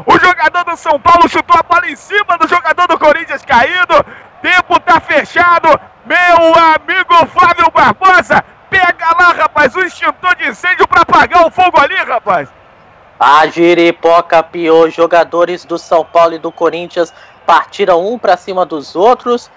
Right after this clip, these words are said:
Speaker 2: Deu a impressão ali de que surgiriam Aquelas famosas cenas lamentáveis, isso tudo porque o jogador do Corinthians, o Bruno Henrique,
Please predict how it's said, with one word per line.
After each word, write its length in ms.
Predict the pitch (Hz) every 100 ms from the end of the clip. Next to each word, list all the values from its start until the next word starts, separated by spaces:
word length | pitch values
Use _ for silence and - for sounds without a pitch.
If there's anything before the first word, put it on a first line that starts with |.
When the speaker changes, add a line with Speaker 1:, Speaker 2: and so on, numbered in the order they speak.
| _ _ _ - - -
Speaker 2:
Deu 260 | 170 190
a 80 | 175
impressão 720 | 170 - 175 170 - 175 170 160
ali 240 | 156 151
de 140 | 143
que 180 | 151 165
surgiriam 720 | 160 175 160 165 160 160 147 - - -
Aquelas 640 | 196 - 262 240 160 135
famosas 600 | 190 185 190 214 180 160
cenas 420 | - 170 160 143 139
lamentáveis, 760 | 147 160 151 175 214 202 185
isso 220 | 202 -
tudo 500 | 170 - 247 190 127 - _ _ _ -
porque 300 | 165 - 190
o 120 | 180
jogador 540 | 165 180 175 147 175 170
do 140 | 165
Corinthians, 480 | 160 156 165 160 165
o 60 | 139
Bruno 440 | 120 180 240 214
Henrique, 720 | 170 117 180 220 - 160 113